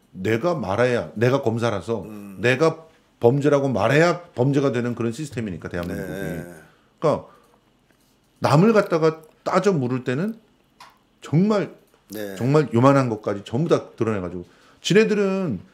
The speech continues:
Speaker 1: 백사십칠억을
Speaker 2: 음.
Speaker 1: 특수활동비라고 하면서 나눠 썼잖아요.
Speaker 2: 네.
Speaker 1: 합법이래요.
Speaker 2: <laughs>
Speaker 1: 이게 합법입니까? 그게? 그리고,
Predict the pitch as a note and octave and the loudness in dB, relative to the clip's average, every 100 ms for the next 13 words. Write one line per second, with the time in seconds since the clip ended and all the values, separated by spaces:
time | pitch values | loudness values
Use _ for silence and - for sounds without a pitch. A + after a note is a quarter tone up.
0 | _ - D3+ - E3+ E3 D#3+ - A3 F#3 | _ 0 0 0 -2 -2 -6 -2 0 2
1 | C#3+ C#3 B2 D#2+ - - F3+ G#3+ G3 F3+ | 2 0 -2 -6 -14 -16 -4 0 2 0
2 | D#3+ C#3+ C3+ B2+ A#2+ G#2+ G2 A2+ C#3 C#3 | -2 0 0 -2 -4 -4 -4 -4 -6 -6
3 | G#2+ F2 F#2 G2+ G2 F#2+ - B3 A3 F3 | -6 -6 -10 -10 -10 -6 -2 0 2 0
4 | C3+ D#3+ F#2 A2 A2 - C3 A2+ - F#2 | 0 -2 -6 -8 -10 -10 -12 -12 -14 -20
5 | - _ _ _ - C#3 D#3 A#3 G#3+ D3 | -20 _ _ _ -2 0 2 0 0 -2
6 | G2 - G3 - _ _ _ _ - A#2 | -2 -4 -6 -12 _ _ _ _ -2 -2
7 | F#3+ - _ _ _ _ _ _ _ - | -2 -6 _ _ _ _ _ _ _ 4
8 | F3+ F3+ A3 C4+ | 4 4 0 -2